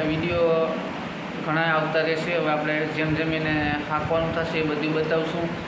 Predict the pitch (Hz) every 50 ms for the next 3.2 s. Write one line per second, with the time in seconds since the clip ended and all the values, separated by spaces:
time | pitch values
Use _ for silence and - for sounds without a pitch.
0 | - - - - - 160 151 156 160 160 160 151 151 156 156 151 151 151 151 151
1 | 147 143 147 151 156 160 156 156 156 156 151 - 165 165 156 151 147 143 147 147
2 | 147 143 143 143 - - - - - - - - - - - - 160 151 - -
3 | 156 151 156